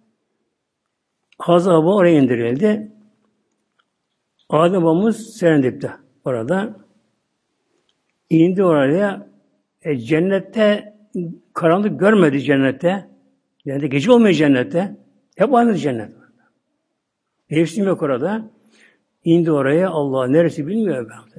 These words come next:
Bir yere indi ama bir neresi bilmiyor. Her taraf zifiri karanlık muhtemelen böyle.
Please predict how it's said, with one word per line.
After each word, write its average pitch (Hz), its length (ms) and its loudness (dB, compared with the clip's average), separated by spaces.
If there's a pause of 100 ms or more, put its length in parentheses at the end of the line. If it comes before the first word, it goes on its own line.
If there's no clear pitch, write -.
(920)
Bir 151 80 -4
yere 147 220 4
indi 143 240 4
ama 147 440 -2 (1120)
bir 170 180 0
neresi 170 360 0
bilmiyor. 151 480 2 (100)
Her 165 180 0
taraf 156 300 -4
zifiri 156 300 -2
karanlık 170 480 -6
muhtemelen 135 380 -16
böyle. - 340 -20